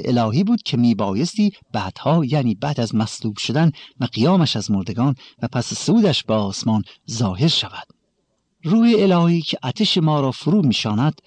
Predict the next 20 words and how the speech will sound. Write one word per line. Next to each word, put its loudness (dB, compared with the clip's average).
در 0
ما 2
جای 0
گرفته -2
و -4
ثمرات 0
خود -6
را 0
در -8
ما 0
آشکار 0
می‌کند 0
تا -2
جهانیان 2
نیز 4
به 0
وسیله 0
ما 2
برکت -4
یابند. -8